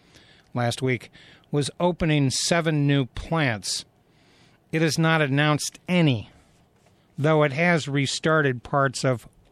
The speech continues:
one plant. That was the plant that he went to. I believe it was in Southern Illinois,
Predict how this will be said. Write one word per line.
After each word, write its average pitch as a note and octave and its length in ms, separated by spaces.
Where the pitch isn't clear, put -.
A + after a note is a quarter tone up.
one D#3+ 280
plant. G2+ 460
That C#3+ 360
was C#3+ 180
the C3 120
plant C#3+ 380
that B2+ 120
he B2 80
went C3 300
to. A#2 360
I D3 140
believe D3 480
it C3 100
was B2 200
in B2+ 160
Southern B2 380
Illinois, A2+ 560